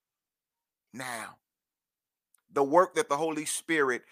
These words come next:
that the, really the work that we need in our lives can only be done by the Holy Spirit.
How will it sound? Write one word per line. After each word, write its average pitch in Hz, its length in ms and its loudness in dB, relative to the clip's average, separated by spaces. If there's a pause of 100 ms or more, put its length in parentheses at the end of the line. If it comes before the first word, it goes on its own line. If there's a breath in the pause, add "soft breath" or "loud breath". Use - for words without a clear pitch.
(140 soft breath)
that 147 260 0
the, 143 60 0
really 175 280 2
the 139 120 2
work 170 300 2
that 143 80 2
we 160 160 -6
need 151 240 -4
in 139 100 4
our 135 140 8
lives 135 340 12
can 135 180 -6
only 156 280 -2
be 135 160 -10
done 135 260 2
by 127 180 8
the 120 120 0
Holy 123 280 -4
Spirit. 113 460 -2